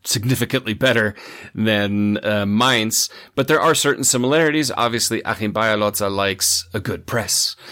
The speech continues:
and to be aggressive and physical and, uh, Männerfußball and, and all that stuff.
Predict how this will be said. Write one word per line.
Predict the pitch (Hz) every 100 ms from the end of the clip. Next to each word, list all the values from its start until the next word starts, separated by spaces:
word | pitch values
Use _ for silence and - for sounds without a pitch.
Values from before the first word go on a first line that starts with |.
| - -
and | - 95
to | 101
be | 104
aggressive | 90 110 120 - 107 101
and | 95 85
physical | - 127 120 113 107 107 104
and, | 92 92 92 87
uh, | 131 131 123 113 92
Männerfußball | 104 120 107 110 - 104 87 78 - - - - -
and, | - 113 113 110 110 73
and | 120 117
all | 117
that | 117 110 104
stuff. | - 113 113 - 104